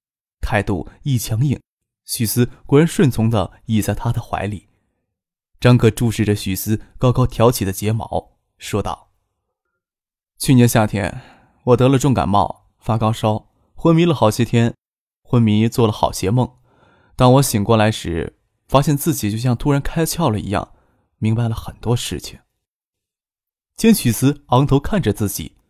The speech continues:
他小巧精致的头颅顶在自己的胸口，茂密的秀发堆在那里，让下巴感觉痒痒的。“从那以后，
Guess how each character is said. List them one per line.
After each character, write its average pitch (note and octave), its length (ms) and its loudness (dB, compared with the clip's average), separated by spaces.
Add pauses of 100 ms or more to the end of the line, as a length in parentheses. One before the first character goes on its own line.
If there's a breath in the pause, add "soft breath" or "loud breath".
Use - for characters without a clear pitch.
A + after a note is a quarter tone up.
(200)
他 A#2 140 0
小 G#2 200 2
巧 G2+ 200 0
精 B2 240 2
致 A2+ 120 -2
的 G#2 100 -2
头 G#2+ 200 -2
颅 G2 300 -4 (200 soft breath)
顶 A#2+ 160 2
在 C3 140 0
自 C3+ 160 -4
己 G#2+ 100 -6
的 F#2+ 80 -8
胸 C3+ 240 0
口， - 360 -6 (260)
茂 F#3+ 220 2
密 D#3 100 2
的 A2 100 0
秀 G#2+ 200 0
发 - 420 -2
堆 D3+ 160 2
在 B2+ 140 -2
那 G#2+ 180 -6
里， - 240 -20 (420)
让 A2 160 2
下 G#2+ 180 0
巴 F#2 100 -2
感 F2 200 -2
觉 F#2+ 240 -4 (200 loud breath)
痒 A2+ 240 -2
痒 - 180 -4
的。 - 220 -14 (1500)
“从 B2 180 -2
那 B2+ 140 4
以 G#2 100 0
后， F#2+ 420 -2